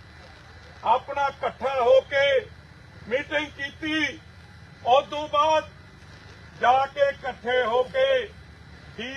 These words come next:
ਆਰ ਨੂੰ ਉਹਦਾ ਪਟੀਸ਼ਨ ਦੇ ਕੇ ਆਏ ਕਿ ਇਹ ਗੈਰ ਕਾਨੂੰਨੀ ਚੋਣ ਹੈ ਔਰ ਇਸ ਚੋਣ ਤੇ ਰੱਦ ਕੀਤਾ ਜਾਵੇ। ਚੋਣ ਨੂੰ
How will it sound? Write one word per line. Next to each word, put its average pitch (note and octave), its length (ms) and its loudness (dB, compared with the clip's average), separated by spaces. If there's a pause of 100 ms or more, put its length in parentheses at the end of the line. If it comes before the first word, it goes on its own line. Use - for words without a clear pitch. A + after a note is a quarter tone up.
ਆਰ D4 220 0
ਨੂੰ C#4+ 340 -8 (680)
ਉਹਦਾ C#4+ 460 2 (120)
ਪਟੀਸ਼ਨ C#4+ 680 -4
ਦੇ D4 220 -6
ਕੇ D4+ 200 -8
ਆਏ D4 420 0 (840)
ਕਿ A#3 80 -8
ਇਹ C4 340 2
ਗੈਰ C4+ 300 0
ਕਾਨੂੰਨੀ C#4+ 480 -10
ਚੋਣ C#4+ 360 2
ਹੈ D#4 220 8 (1160)
ਔਰ C4 180 6 (140)
ਇਸ C4 280 2 (140)
ਚੋਣ D4 340 0
ਤੇ D4 220 -2 (720)
ਰੱਦ C#4 320 -2
ਕੀਤਾ D4+ 460 -2
ਜਾਵੇ। D4+ 540 4 (360)
ਚੋਣ C#4+ 260 2
ਨੂੰ D#4+ 360 -2